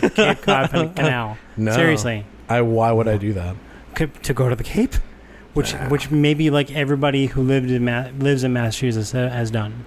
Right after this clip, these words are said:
Speaker 2: They're, that's their dream, but I grew up in
Speaker 1: It's
Speaker 2: Hampton
Speaker 1: not
Speaker 2: Beach,
Speaker 1: really
Speaker 2: you know?
Speaker 1: a dream,
Speaker 2: I mean, it's,
Speaker 1: actually.
Speaker 2: uh,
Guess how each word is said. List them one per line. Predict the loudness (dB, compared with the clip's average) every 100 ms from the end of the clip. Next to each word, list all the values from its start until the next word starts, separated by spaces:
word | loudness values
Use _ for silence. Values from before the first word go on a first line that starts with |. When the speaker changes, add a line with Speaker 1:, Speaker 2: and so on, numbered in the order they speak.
| -4
Speaker 2:
They're, | -4 -4
that's | -6 -6
their | -4 -6
dream, | -4 -2 -2 -4
but | -8 -12 -18 -14 -4
I | -2
grew | 2 0
up | 0
in | 0
Speaker 1:
It's | 0 -2
Speaker 2:
Hampton | -2
Speaker 1:
not | -2 -2
Speaker 2:
Beach, | -2 -2
Speaker 1:
really | 0
Speaker 2:
you | 0
know? |
Speaker 1:
a | -2
dream, | -2 -2
Speaker 2:
I |
mean, | -2 -4
it's, | -4 -4
Speaker 1:
actually. | -4 -4
Speaker 2:
uh, | -6